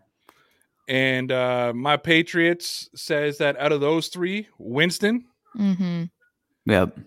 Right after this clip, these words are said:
Speaker 1: Uh, Ross says, "Thank you very much for the donation." Ross says, "Shades,
Speaker 3: Thank you,
Speaker 1: Whiskey,
Speaker 3: sir.
Speaker 1: Rom, Seahawks calls on Wilson." So, yes, what I've heard, what I read today, because Dov, his bot self, got the, the algorithm wrong today.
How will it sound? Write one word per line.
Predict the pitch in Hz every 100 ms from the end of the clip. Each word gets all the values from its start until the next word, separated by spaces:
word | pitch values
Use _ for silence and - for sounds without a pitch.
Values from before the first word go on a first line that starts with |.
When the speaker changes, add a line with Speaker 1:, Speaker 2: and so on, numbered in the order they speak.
| _ 127
Speaker 1:
Uh, | 131
Ross | 131 185 220 214
says, | - 208 190 160
"Thank | - 190
you | 175
very | 180
much | 180 170
for |
the | 170
donation." | 156 156 175 175 185
Ross | 165 170 185 170
says, | 170
"Shades, | 156 - 226 226
Speaker 3:
Thank | 185 -
you, |
Speaker 1:
Whiskey, | 190 220
Speaker 3:
sir. | 127 131 131 120
Speaker 1:
Rom, | 208 214
Seahawks | - - 208 220 208 202 214 -
calls | - 180 190 233 226
on | 175 180 208 214 156
Wilson." | 143 180 190 - 127 104
So, | - 175 147
yes, | 143 175 113 -
what | 139 190 247
I've | 262 175
heard, | 185 196 196 160
what | 160
I | 190 202
read | 214 196 185
today, | 160 143 110 - - _ _ - _ -
because | 165 175 165 156 147 - -
Dov, | 143 156 165 170 170 - -
his | 147 147 139 127 -
bot | 131 123 117 147 156 151 _
self, | - 165 139 131 - -
got | 151 139 -
the, | 135 127 123 113 - _ _
the | 139 139
algorithm | 139 151 156 147 139 131
wrong | 139 143 139
today. | 131 120 101